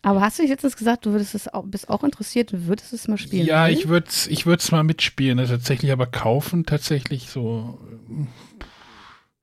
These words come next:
Speaker 2: also ich bin ja immer schon neugierig auf manche Sachen, aber das wird wahrscheinlich schon hart an der Grenze, sehr hart an der Grenze oder schon weit dahinter, wo ich mich halt wohlfühle, sein, spielerisch. Ähm,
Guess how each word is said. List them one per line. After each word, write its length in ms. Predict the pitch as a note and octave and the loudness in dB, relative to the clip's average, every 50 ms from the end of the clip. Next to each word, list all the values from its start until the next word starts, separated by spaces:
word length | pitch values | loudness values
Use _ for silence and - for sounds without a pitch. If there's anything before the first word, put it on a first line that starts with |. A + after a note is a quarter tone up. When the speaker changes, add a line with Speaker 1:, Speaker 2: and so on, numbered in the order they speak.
| _ _ _ _ _ - | _ _ _ _ _ -6
Speaker 2:
also 120 | B2+ B2 A#2+ | -6 -6 -6
ich 180 | - C3 - _ | -10 -16 -12 _
bin 120 | - D#3+ F3+ | -2 0 2
ja 140 | F3 D3+ | 2 2
immer 180 | B2+ C#3 C#3+ B2+ | 2 0 0 -2
schon 240 | - - B2+ A#2+ A2+ | -2 -2 0 0 0
neugierig 560 | G#2+ G#2 A#2 C3 B2+ - G#2 G2 - G2 - | 2 2 0 0 -2 -4 -6 -6 -6 -6 -6
auf 180 | F2 E2+ - - | -6 -8 -8 -10
manche 280 | F2+ G2 - - G2 | -12 -12 -10 -10 -12
Sachen, 320 | F#2+ - - - - - F#2+ | -14 -14 -16 -18 -18 -16 -16
aber 260 | F#2+ G2 G#2 G#2+ A#2+ - - - - - - - _ _ | -12 -10 -10 -12 -12 -14 -18 -20 -20 -20 -20 -20 _ _
das 240 | - G2+ - - - | -8 -6 -6 -4 -2
wird 180 | A2+ - - | -4 -2 0
wahrscheinlich 400 | - A#2+ A#2+ - B2 A#2 A#2 A2+ | 0 0 0 2 2 2 2 2
schon 340 | - - A#2 A2 G#2+ A2+ G#2+ | 0 0 2 2 2 2 0
hart 540 | G2+ - - - - - - B2+ B2 B2 A#2+ | -2 -4 -8 -8 -6 -2 2 2 4 4 2
an 120 | A#2+ B2+ | 2 2
der 100 | B2 A#2 | 2 2
Grenze, 580 | A#2 A#2+ - A2+ A2 A#2+ A#2 - - B2 A#2 A2 | 2 2 2 2 2 2 0 0 0 0 0 0
sehr 400 | G2+ - C3+ C#3 D3 E3+ E3 C#3 | 0 0 2 2 4 4 4 4
hart 280 | - G#2+ A2 A#2 A#2+ - | 2 0 0 0 -2 -2
an 100 | - C3 | -2 -2
der 100 | A2+ A2+ | -2 0
Grenze 320 | - - A#2+ C#3 - - | 0 0 0 0 0 0
oder 180 | G#2 G2+ G2+ G#2+ | 0 0 0 0
schon 260 | - - A2 A#2 - | 0 0 0 0 2
weit 240 | A2 A#2 C#3+ - - | 2 2 2 0 0
dahinter, 540 | A#2 - - C#3+ C3+ - C#3 A#2 G#2 G2 - - - - _ _ - - | 0 2 0 0 2 2 0 0 0 -2 -4 -8 -12 -16 _ _ -20 -12
wo 160 | - A#2 A#2+ | -6 -4 -4
ich 140 | A#2+ A#2+ - | -4 -4 -4
mich 160 | A2+ - - | -8 -6 -6
halt 160 | G#2+ G2+ - | -8 -8 -4
wohlfühle, 580 | G2+ G2 A#2 D#3 D#3+ - - A2+ G2+ G2 G2 G2 | -2 2 2 2 2 0 0 -2 0 0 -2 -2
sein, 840 | G2+ - - - - - F#2 F2 E2+ F2 F#2+ G2+ G#2 G#2 - A2 G#2 - | -4 -8 -12 -8 -6 -4 -2 -2 -2 -2 -2 -4 -6 -8 -10 -14 -14 -12
spielerisch. 680 | - - - - G2+ G#2 G#2 A2 C3+ C3+ - - - - - - - - - - _ _ _ _ _ _ _ _ _ _ | -14 -10 -8 -6 -6 -6 -4 -4 -4 -4 -6 -8 -12 -16 -20 -20 -20 -20 -20 -20 _ _ _ _ _ _ _ _ _ _
Ähm, 580 | - A#2 A#2 A2 G#2+ G#2 G2+ G2 F#2+ G#2 G#2 G#2 | -8 -6 -4 -4 -2 -4 -4 -4 -6 -6 -8 -10